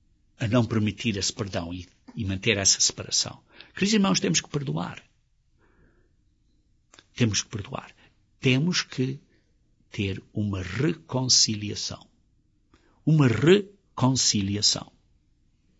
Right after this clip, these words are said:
Vejamos então em Romanos capítulo doze. Romanos capítulo doze, versículo dezoito. Romanos doze,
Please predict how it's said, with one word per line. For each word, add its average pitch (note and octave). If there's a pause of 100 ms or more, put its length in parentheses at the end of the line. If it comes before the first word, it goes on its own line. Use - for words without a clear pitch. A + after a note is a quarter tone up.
(1300)
Vejamos A2
então C#3
em C#3+
Romanos B2+
capítulo C3
doze. G#2+ (540)
Romanos A2+
capítulo B2+
doze, G2+
versículo G2
dezoito. - (1700)
Romanos G2
doze, F2+